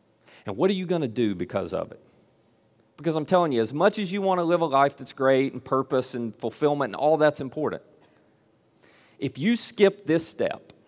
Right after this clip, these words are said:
if you refuse to develop the habit of putting down the mirror and live looking out the window,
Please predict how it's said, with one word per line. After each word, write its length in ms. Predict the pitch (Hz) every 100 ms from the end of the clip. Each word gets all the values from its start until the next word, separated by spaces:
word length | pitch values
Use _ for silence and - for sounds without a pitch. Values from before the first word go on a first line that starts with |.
| _ _ _ _ _ _ _ -
if 160 | 139 -
you 160 | 226
refuse 520 | 247 233 196 202 196 -
to 240 | 196 175 - - _ -
develop 580 | 113 123 151 175 190 185
the 80 | 165
habit 400 | - 147 156 156
of 140 | -
putting 300 | - 180 180
down 220 | 170 160 165
the 40 |
mirror 360 | 160 160 160 160
and 300 | - 127 120
live 220 | 170 170
looking 460 | 165 147 160 170
out 180 | 143 147
the 60 | 151
window, 500 | 143 143 117 87